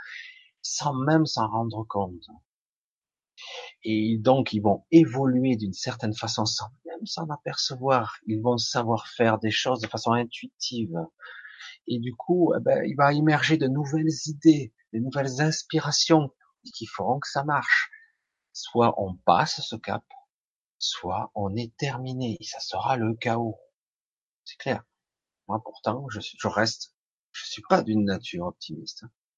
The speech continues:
Vraiment pas, hein. Pourtant, là, je vois que c'est possible. Je sens que ça arrive. Dans le bordel qui est ambiant pourtant.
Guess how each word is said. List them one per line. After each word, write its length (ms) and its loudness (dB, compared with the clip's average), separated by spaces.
Vraiment 300 -8
pas, 100 -6
hein. 200 -8
Pourtant, 640 0
là, 340 2
je 160 -8
vois 400 -6
que 120 -14
c'est 280 -6
possible. 540 -6
Je 140 -6
sens 280 2
que 60 -2
ça 180 -2
arrive. 260 -10
Dans 120 0
le 60 -4
bordel 440 0
qui 120 -12
est 40 -8
ambiant 360 -10
pourtant. 280 -20